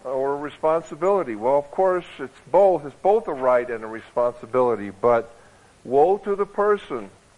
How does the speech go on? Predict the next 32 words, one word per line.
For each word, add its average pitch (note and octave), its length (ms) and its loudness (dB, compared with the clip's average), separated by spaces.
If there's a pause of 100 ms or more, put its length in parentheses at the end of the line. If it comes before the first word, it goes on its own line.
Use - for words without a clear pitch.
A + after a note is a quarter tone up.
(480)
who B2+ 120 -6
does C#3 300 0
not F3 500 2 (200)
realize D#3 600 -2
it C3 120 -6
is A3 200 0
a F#3+ 60 -4
responsibility, G#2+ 1000 -6 (680)
is G#2 160 -10
not C#3 280 0
optional. D3+ 600 -4 (720)
Jesus E3 340 -4
says E3+ 320 4
in C#3+ 100 -10
Mark D#3 340 -2
eight D3 300 -4
thirty-eight, C3 540 -4 (160)
very A#2+ 340 -4
sobering, G2 400 -8 (880)
"For A2 160 -4
whoever C#3+ 420 2
is D#3 100 -14
ashamed D#3+ 520 -4
of D3 120 -10
me D#3+ 260 -2
and C#3+ 140 -4
my C#3+ 240 0
words D3 440 -2
in B2+ 120 -10
this D3+ 180 -2
adulterous D3+ 680 -2 (760)
and G#2 80 -16